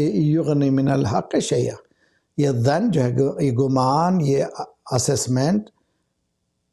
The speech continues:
assumption، یہ حق تک پہنچنے کا راستہ نہیں ہے۔ تو عزیزان گرامی، خدا کے لیے نوجوانوں سے گزارش ہے کہ کبھی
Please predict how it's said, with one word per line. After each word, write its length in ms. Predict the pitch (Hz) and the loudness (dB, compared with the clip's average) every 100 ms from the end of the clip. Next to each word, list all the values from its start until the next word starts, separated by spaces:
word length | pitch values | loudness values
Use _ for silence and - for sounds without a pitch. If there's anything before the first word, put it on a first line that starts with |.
| _ - | _ -4
assumption، 720 | 135 143 156 147 - 151 220 269 - _ _ - | 0 2 0 -2 0 2 0 -2 -8 _ _ -2
یہ 100 | 139 - | -2 0
حق 220 | 302 - - | -2 -2 -4
تک 240 | 302 - | -4 -2
پہنچنے 400 | - 156 156 143 | -2 0 0 0
کا 100 | 139 | 0
راستہ 500 | 131 120 - 151 226 - | 0 0 -2 -4 -4 -2
نہیں 180 | 233 135 | -2 -2
ہے۔ 200 | - _ _ _ _ _ _ _ _ _ _ - - _ _ - - _ _ _ _ - | -6 _ _ _ _ _ _ _ _ _ _ -20 -20 _ _ -20 -20 _ _ _ _ 0
تو 80 | - | 0
عزیزان 540 | 277 220 240 247 220 208 | 2 2 2 2 2 2
گرامی، 640 | 190 180 165 156 151 214 - _ - | 2 2 2 2 0 -2 -10 _ -2
خدا 240 | - 190 302 - | 2 2 0 -2
کے 100 | 226 | 0
لیے 380 | 185 190 170 | 2 2 2
نوجوانوں 520 | 156 151 147 147 151 147 | 2 2 2 2 2 2
سے 140 | 156 | 2
گزارش 520 | 139 139 135 139 123 | 2 2 2 0 0
ہے 120 | 123 | -2
کہ 160 | 185 175 | -2 -2
کبھی 580 | - 147 143 156 208 | -2 -4 -2 0 -2